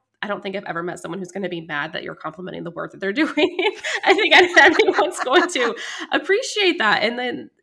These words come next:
Speaker 1: if you can do it once and then maybe you follow each other or you, th-, you ask for that, um, time down the road or something when it, it feels more appropriate, or maybe you, you have a little bit more of a warm connection. But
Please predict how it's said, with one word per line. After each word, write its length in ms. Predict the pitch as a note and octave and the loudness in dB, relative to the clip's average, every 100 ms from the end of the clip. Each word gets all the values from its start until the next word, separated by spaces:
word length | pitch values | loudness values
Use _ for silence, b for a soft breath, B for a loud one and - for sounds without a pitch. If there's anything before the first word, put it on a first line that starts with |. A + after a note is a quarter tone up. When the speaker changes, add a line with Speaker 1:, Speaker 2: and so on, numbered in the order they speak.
| _ | _
Speaker 1:
if 200 | C#4 C#4+ _ - | -6 -6 _ -12
you 180 | B3 | -10
can 220 | B3 C4 G3+ | -6 -6 -6
do 140 | A#3+ | -6
it 120 | A#3+ | -4
once 320 | G3 G#3+ D#4 | 0 0 0
and 120 | D4+ A3+ | -2 -4
then 180 | G#3+ | -6
maybe 240 | G3+ G#3+ G#3+ | -6 -6 -6
you 280 | A3 G3 F3+ | -6 -6 -4
follow 320 | G3 G3 G3+ | -2 -2 -2
each 140 | G#3 | -2
other 320 | F3+ E3+ E3 | -4 -2 -4
or 400 | E3 G3 F3+ E3+ F3 B B _ | -2 -2 0 -2 -6 B B _
you, 400 | G3+ A3 G#3 F#3 - - _ | -10 -6 -2 -2 -4 -12 _
th-, 140 | A3 - | -10 -8
you 260 | A3 G3+ G#3 - | -10 -12 -14 -8
ask 260 | G3 G3+ - | -6 -6 -8
for 140 | G#3 | -6
that, 320 | G3 E3+ - - | -2 -4 -4 -6
um, 340 | F3+ E3 E3 | -6 -6 -10
time 320 | - A3 G#3+ | -12 -10 -8
down 220 | G3+ F#3+ G3 | -4 -4 -4
the 100 | F3 | -4
road 320 | E3+ F3 G#3 | -2 -2 -4
or 80 | A3+ | -8
something 400 | B3 B3 C#4+ C#4 | -10 -10 -8 -6
when 140 | G3+ | -4
it, 160 | E3+ - | -6 -8
it 160 | - - | -10 -6
feels 280 | G3 G3 | -6 -6
more 260 | G3+ F3+ E3+ | -6 -4 -4
appropriate, 580 | - - G3 G3 F#3+ F3+ | -6 -6 -8 -4 -4 -4
or 120 | D#3+ | -4
maybe 180 | E3+ E3 | -6 -6
you, 200 | D#3 D#3 | -8 -8
you 160 | - G3 | -10 -8
have 220 | F#3 E3+ | -6 -8
a 20 | |
little 160 | E3+ E3+ | -10 -10
bit 160 | E3+ | -12
more 200 | F3+ E3+ | -12 -10
of 80 | E3 | -10
a 20 | E3+ | -12
warm 320 | E3 E3 E3 | -10 -8 -8
connection. 720 | - F3 D3 - D4 F4 F#4+ | -10 -10 -10 -8 -4 -2 -2
But 260 | D4 F#3 | -2 -4